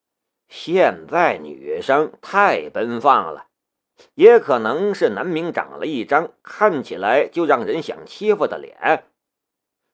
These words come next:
女生直接站起来，竟然比南明还高上一点儿，加上踩着的高跟鞋，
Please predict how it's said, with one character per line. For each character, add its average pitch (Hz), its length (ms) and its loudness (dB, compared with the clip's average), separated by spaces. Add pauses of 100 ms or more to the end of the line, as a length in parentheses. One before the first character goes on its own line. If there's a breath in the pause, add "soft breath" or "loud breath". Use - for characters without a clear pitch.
女 151 300 0
生 185 340 0
直 175 200 0
接 175 200 2
站 160 320 2
起 - 140 -18
来， 85 320 -8 (340)
竟 156 120 0
然 175 180 2
比 104 140 -8
南 80 200 -8
明 160 480 -8
还 147 200 -2
高 190 280 6
上 101 180 -6
一 98 120 -10
点 76 160 -14
儿， 76 140 -18 (840)
加 202 200 6
上 165 360 2
踩 82 280 -6
着 131 100 -4
的 135 180 2
高 180 200 4
跟 175 200 2
鞋， 143 420 -6